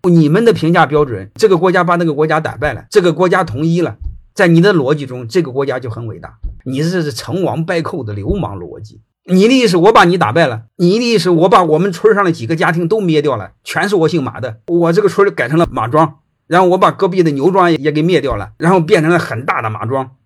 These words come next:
然后我就很牛逼了，然后你就认为我姓马的很厉害了。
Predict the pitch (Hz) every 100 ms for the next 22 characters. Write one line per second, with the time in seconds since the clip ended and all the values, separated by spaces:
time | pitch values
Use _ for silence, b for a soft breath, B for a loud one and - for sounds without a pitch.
0 | - - 165 170 170 170 165 131 139 -
1 | - 165 113 _ _ - 170 185 175 160
2 | 175 196 180 165 151 147 147 165 123 131
3 | 139 - 120 135 110 104